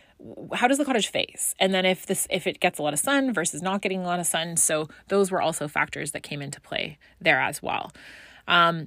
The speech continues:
black interior door hardware everywhere. I personally like Emtek. Um, we do sell that here at Red Bean. So if that's something that speaks to you, but Emtek is, has a great interior door. Um, it, it's a little pricey, um,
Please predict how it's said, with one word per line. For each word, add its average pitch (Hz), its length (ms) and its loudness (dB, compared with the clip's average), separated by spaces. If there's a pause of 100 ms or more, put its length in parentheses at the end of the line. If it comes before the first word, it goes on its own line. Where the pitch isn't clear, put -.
black 202 540 6
interior 196 640 4
door 151 240 0
hardware 247 480 2
everywhere. 175 420 2
I 160 80 2
personally 160 400 -6
like 147 180 -8
Emtek. 170 400 -6 (240)
Um, 151 260 -4
we 156 120 -6
do 147 100 -8
sell - 260 -4
that 147 220 -4
here - 400 -6
at - 300 -4
Red 160 320 -6
Bean. 247 300 -6
So 143 260 0
if - 220 -6
that's 147 200 -2
something 147 340 -8
that 135 180 -10
speaks - 300 -6
to - 100 -10
you, 190 280 2
but 160 240 4
Emtek 190 520 0
is, 160 360 -4
has 170 200 -6
a 165 60 -4
great 165 680 -4
interior 147 580 -4
door. 143 380 0 (760)
Um, 147 340 -6 (120)
it, - 120 -18 (180)
it's - 320 -6
a - 60 0
little 175 240 0
pricey, 185 640 0
um, 165 380 -2